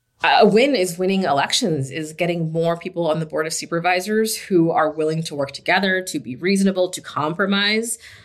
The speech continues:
We have one member right now who said compromise is not a value. And I don't think that's an effective way to govern a city, right? So we wanna get people elected who are willing to work together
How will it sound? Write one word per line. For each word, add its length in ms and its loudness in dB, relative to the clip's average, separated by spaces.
We 160 4
have 120 2
one 220 2
member 300 0
right 180 0
now 280 0
who 160 -8
said 280 -4
compromise 580 -4
is 120 -12
not 180 0
a 60 2
value. 640 0
And 120 -4
I 40 -2
don't 160 0
think 200 -12
that's 340 0
an 80 -6
effective 460 -6
way 120 2
to 100 0
govern 340 0
a 60 -4
city, 340 0
right? 240 -2
So 120 -2
we 200 -2
wanna 240 -2
get 220 -4
people 200 -6
elected 380 -6
who 100 -8
are 120 -2
willing 340 -6
to 100 -10
work 200 -4
together 580 -4